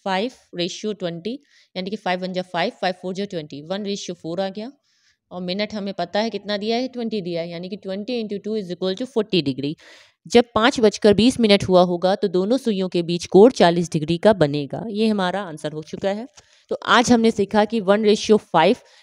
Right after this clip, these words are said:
वन रेशियो सिक्स and वन रेशियो फ़ोर टाइप का अगर हमें कोई क्वेश्चन मिलता है, टाइम हमको ऐसा मिलता है जिनमें टाइमिंग उसकी जो मिनट और आपके आवर्स दिए हैं वो वन रेशियो फ़ाइव, वन रेशियो फ़ोर and वन रेशियो सिक्स में है,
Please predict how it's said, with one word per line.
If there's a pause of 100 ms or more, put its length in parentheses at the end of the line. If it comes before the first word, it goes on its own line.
वन
रेशियो
सिक्स
and
वन
रेशियो
फ़ोर
टाइप
का
अगर
हमें
कोई (300)
क्वेश्चन
मिलता
है, (240)
टाइम
हमको
ऐसा
मिलता
है
जिनमें (640)
टाइमिंग
उसकी (720)
जो
मिनट
और (440)
आपके
आवर्स
दिए
हैं
वो
वन
रेशियो
फ़ाइव,
वन
रेशियो
फ़ोर
and
वन
रेशियो
सिक्स
में
है,